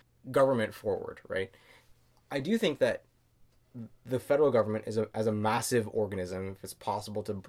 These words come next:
to paint it with a broad brush, uh, has a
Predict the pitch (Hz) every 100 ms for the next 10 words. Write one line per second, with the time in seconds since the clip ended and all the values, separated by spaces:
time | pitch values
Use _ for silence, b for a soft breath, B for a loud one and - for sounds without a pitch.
0 | - - 110 117 113 101 - 95 104 95
1 | 110 113 98 80 - B B B - 104
2 | 101 - _ _ _ - - 139 147 151
3 | 147 - 120 123 120 117